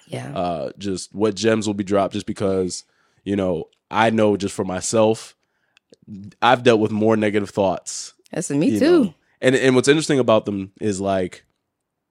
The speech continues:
Speaker 2: when you experience so many negative thoughts, you almost feel like you're the only one. Like,
Speaker 1: Right.
Speaker 2: I've dealt with more negative thoughts than everybody else, right?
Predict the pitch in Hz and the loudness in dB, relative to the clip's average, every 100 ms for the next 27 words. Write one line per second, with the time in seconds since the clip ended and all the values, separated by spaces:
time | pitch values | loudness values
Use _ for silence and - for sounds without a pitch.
0 | _ - - 110 107 104 95 101 - 123 | _ -20 -6 -2 0 -2 -4 -6 0 2
1 | 123 113 107 104 98 90 101 101 104 90 | 2 0 -2 -2 -4 -4 -2 -2 -2 -4
2 | 110 107 - 110 104 98 95 92 101 98 | -2 -4 -6 -4 -2 -2 -6 -4 -6 -4
3 | 90 95 95 92 90 78 85 _ _ - | -6 -6 -6 -6 -8 -12 -18 _ _ -8
4 | 104 131 104 120 110 117 107 104 113 117 | -6 -2 0 0 2 2 2 -2 0 2
5 | 110 107 104 - 110 95 - - 95 - | 2 -2 -4 -2 -2 0 -4 -8 -10 -2
6 | 113 104 98 92 90 92 85 80 90 98 | -2 -2 -4 -4 -4 -6 -8 -10 -8 -8
7 | 98 | -8